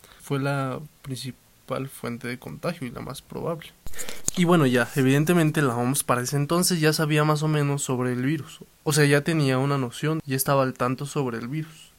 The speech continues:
sobre el registro de los casos, etcétera, etcétera. Y bueno, ya para el dos mil dieciocho comenzó, eh, un nuevo brote allá en la India. Y ahí fue cuando la oms sacó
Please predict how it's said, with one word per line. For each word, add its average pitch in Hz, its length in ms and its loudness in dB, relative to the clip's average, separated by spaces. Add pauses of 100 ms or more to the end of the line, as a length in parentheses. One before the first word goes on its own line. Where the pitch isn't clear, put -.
sobre 131 300 -2
el 120 80 -6
registro 139 480 -6
de 127 100 -2
los 110 240 -8
casos, 135 540 -6
etcétera, - 480 -10
etcétera. - 380 -12 (760)
Y 147 600 0
bueno, 156 200 4
ya 131 220 0
para 147 140 2
el 131 100 0
dos 120 160 -4
mil 135 180 0
dieciocho 143 540 -4
comenzó, 123 880 -2 (160)
eh, 139 160 -6
un 131 160 -2
nuevo 131 340 2
brote 131 520 0
allá 123 220 -4
en 117 100 -4
la 135 60 -2
India. 139 340 -2 (100)
Y 143 100 2
ahí 143 160 6
fue 165 220 0
cuando 160 260 4
la 131 120 2
oms 131 280 0
sacó - 400 -4